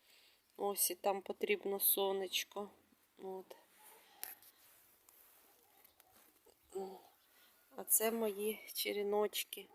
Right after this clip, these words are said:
Чесно сказати, раз, два, три, чотири, п'ять. І я не знаю, що, що це. Буду потім дивитися. Е, щось мені давала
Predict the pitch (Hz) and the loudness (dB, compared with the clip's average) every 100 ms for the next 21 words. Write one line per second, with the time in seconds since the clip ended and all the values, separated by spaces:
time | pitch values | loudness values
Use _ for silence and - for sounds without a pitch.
0 | _ _ - - - - - 208 - 202 | _ _ -20 -20 -20 -10 2 4 6 4
1 | - 202 - 202 202 185 180 185 196 190 | 6 4 6 8 8 6 0 2 4 4
2 | - 202 196 190 180 - 185 - 190 185 | 0 -2 2 2 2 -2 -4 -6 0 2
3 | 180 180 - 180 208 233 - - _ _ | 2 -2 -4 4 4 4 -2 -20 _ _
4 | _ _ _ - 180 202 214 214 196 175 | _ _ _ -8 0 6 6 6 2 2
5 | 185 190 202 196 - - - - 190 196 | 0 2 0 0 0 0 0 0 2 0
6 | 185 - - - 180 - - - - 170 | 0 0 4 6 6 6 0 0 -10 -4
7 | 196 202 - 185 - 202 175 180 185 196 | -2 -2 2 2 4 0 0 0 0 6
8 | - - - - - - - - - - | 8 8 4 -16 -12 -8 -8 -8 -14 -20
9 | - - - - - - - - 240 - | -12 -6 -2 0 2 6 8 10 10 8
10 | 185 185 190 185 190 190 190 | 4 8 12 12 12 12 8